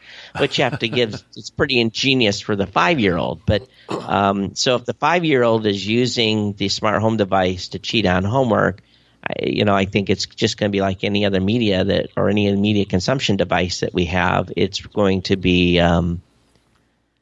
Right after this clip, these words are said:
Speaker 1: I think we'll see incremental increase. I don't think we're gonna see anything that's great and bust out. Now, that could change if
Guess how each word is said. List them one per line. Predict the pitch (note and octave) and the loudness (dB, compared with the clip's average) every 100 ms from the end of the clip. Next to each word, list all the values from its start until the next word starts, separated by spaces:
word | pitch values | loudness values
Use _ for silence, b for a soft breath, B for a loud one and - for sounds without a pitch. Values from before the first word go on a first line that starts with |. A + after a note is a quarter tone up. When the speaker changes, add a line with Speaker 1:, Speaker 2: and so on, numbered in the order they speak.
| _ _ _ - | _ _ _ -2
Speaker 1:
I | |
think | G2 G2+ | 0 2
we'll | G2 | 2
see | F2+ - F2+ | 0 0 -2
incremental | - F#2+ F2+ F2+ G2 | 0 2 4 4 2
increase. | A2 - - - | 2 -2 -4 0
I | F2+ | 2
don't | F2 - | 2 0
think | E2+ F2+ | -2 0
we're | F2+ | 0
gonna | F2+ | 0
see | - F2 | 0 2
anything | F2 E2+ E2 - - - F2 E2 | 2 2 2 -2 -6 -2 -2 0
that's | C2+ | -2
great | - G2 F#2 - | 0 0 0 0
and | E2 F2 | 0 0
bust | - F2 - G2 | 0 -2 0 2
out. | G2 F2+ F2 - - b b b b | 4 2 0 -6 -18 b b b b
Now, | B2+ G2+ | 0 2
that | G#2+ G#2 | 0 -2
could | F#2 | -6
change | - C3 C3 A2 G2 G#2+ - | -4 0 0 0 -2 -4 -2
if | G2 | -2